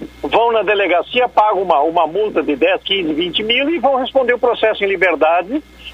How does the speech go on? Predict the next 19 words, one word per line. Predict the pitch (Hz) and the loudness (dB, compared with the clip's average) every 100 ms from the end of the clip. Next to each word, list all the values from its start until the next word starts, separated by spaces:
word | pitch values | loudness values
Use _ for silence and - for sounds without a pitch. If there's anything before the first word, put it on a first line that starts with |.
| - | -2
ao | - 254 | 0 2
passo | 254 247 240 226 | 2 0 0 -4
que | 269 | -6
fica | - 254 - | -4 -2 0
uma | 254 233 | 2 0
família | - 233 202 220 214 | 0 -2 0 -2 -2
dizimada, | 185 190 156 180 156 185 190 185 | -2 -4 -2 0 2 2 0 0
assassinada, | 180 - 170 - 131 143 180 170 175 | 0 0 -2 -2 -2 2 2 0 -2
com | 190 | -2
uma | 180 170 | 0 0
marca | 147 170 190 196 | 2 0 0 -4
indelével | 170 160 151 165 175 190 | -2 0 2 0 0 -2
pro | 202 214 | -2 0
resto | 175 196 208 - 151 | 2 0 -2 -4 0
da, | 139 135 | 0 2
da | 135 | 0
vida | 156 165 180 | 0 0 2
da | 175 | 2
família. | - 226 208 165 104 | 2 -2 0 0 0